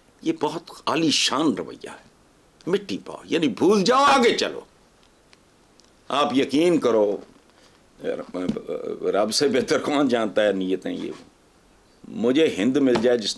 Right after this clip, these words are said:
जिसने जो कुछ किया या करवाया हज़रत अमीर हमज़ा के साथ, मैं को, कौन हूँ मैं, मेरा क्या लेना देना। एटी वन में पहली किताब है जी, मैं वो कहीं मैंने पढ़ा था कि ओहद में आओ तो कांटे भी खाओ,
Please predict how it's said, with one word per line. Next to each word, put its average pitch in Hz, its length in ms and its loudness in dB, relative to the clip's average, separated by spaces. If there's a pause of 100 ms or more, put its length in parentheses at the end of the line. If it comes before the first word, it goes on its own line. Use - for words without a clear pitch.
(100)
जिसने 101 560 -2
जो 104 220 2
कुछ 104 180 -6
किया 104 300 0
या 104 180 0
करवाया 92 480 0 (260)
हज़रत 90 280 -2
अमीर 92 300 -4
हमज़ा 85 240 -2
के 82 120 -8
साथ, - 500 -12
मैं 120 180 -4
को, 120 140 -4 (260)
कौन 143 240 0
हूँ 90 80 -6
मैं, - 120 -14 (320)
मेरा 110 200 -4
क्या 135 160 -2
लेना 87 220 -4
देना। - 220 -16 (1800)
एटी 127 240 0
वन 120 160 0
में 127 160 2
पहली 113 240 0
किताब 107 300 0
है 147 80 2
जी, 165 120 2
मैं 131 240 2
वो 117 180 2 (200)
कहीं 110 180 0
मैंने 113 200 0
पढ़ा 117 240 0
था 131 260 0
कि 107 380 0 (580)
ओहद 123 220 2
में 123 160 2
आओ 135 180 0
तो - 140 -2
कांटे 120 320 -2
भी 110 120 0
खाओ, - 220 0